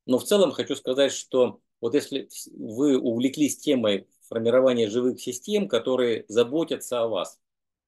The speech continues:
нужно обязательно посмотреть на эту тему, связанную с водорослями, потому что, ну, просто несколько примеров скажу.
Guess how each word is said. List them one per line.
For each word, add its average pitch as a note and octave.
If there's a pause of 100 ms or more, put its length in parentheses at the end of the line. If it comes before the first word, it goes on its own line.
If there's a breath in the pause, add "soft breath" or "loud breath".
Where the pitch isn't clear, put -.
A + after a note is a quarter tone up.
(300)
нужно B2+
обязательно B2+
посмотреть D#3 (360)
на B2 (100)
эту -
тему, D3+
связанную A#2
с -
водорослями, F#2
потому G#2+
что, G2+
ну, A#2+
просто -
несколько -
примеров A2
скажу. G3